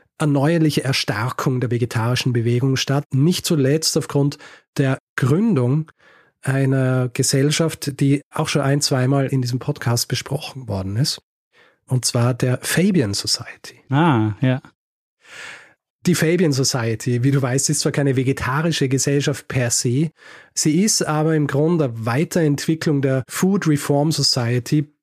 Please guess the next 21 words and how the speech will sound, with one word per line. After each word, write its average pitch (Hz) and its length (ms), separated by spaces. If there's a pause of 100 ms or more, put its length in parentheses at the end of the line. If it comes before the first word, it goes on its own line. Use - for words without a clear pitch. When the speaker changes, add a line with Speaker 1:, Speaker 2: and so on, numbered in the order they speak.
Speaker 1:
die 165 140
pro 143 400
Vegetarismus 127 840
war. 117 100
Also 120 200 (160)
Mitglieder 151 600
der 127 100
Food 156 400
Reform 135 400
Society, 127 560
die 123 80
gründen 143 340
im 123 120
Jahr 117 200
achtzehnhundertdreiundachtzig, 120 960 (380)
ähm, 110 520 (120)
sogenannten 120 560
Fellowship 143 800
of 120 160
New 135 240
Life, 123 540